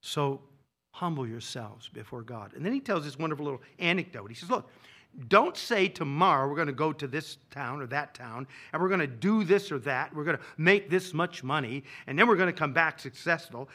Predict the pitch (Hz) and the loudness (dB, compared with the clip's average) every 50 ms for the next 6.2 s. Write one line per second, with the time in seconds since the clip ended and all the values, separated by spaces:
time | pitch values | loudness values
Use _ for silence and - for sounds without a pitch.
0 | - - - 262 240 208 196 170 311 320 240 247 262 214 196 220 269 262 214 151 | -20 -4 0 0 0 2 4 6 6 6 8 6 4 4 8 10 10 10 10 6
1 | 117 - - - - - 220 175 175 214 202 185 190 180 - - - 254 254 208 | 2 -6 -14 -20 -4 0 0 2 6 6 6 6 6 0 0 4 4 6 6 6
2 | 151 127 117 - - - - 147 - - 240 214 190 180 196 185 185 196 254 294 | 6 4 2 -4 -14 -12 -12 -10 0 4 6 6 8 6 6 4 6 4 4 4
3 | 339 - - - - - 180 - - - 156 135 135 147 156 170 202 214 190 - | 2 -4 -8 -10 -8 -8 -8 -6 -2 0 0 0 0 -2 2 4 4 4 4 2
4 | - - - _ _ _ _ _ _ _ _ _ _ - _ 214 214 - 208 220 | -6 -16 -20 _ _ _ _ _ _ _ _ _ _ -2 _ 0 0 2 6 8
5 | 202 240 302 311 - - 262 240 - - - 262 277 254 220 170 139 - - 156 | 10 12 12 10 10 6 -2 -2 -2 2 4 6 8 8 6 6 2 0 0 0
6 | 143 147 139 - | 0 0 0 -4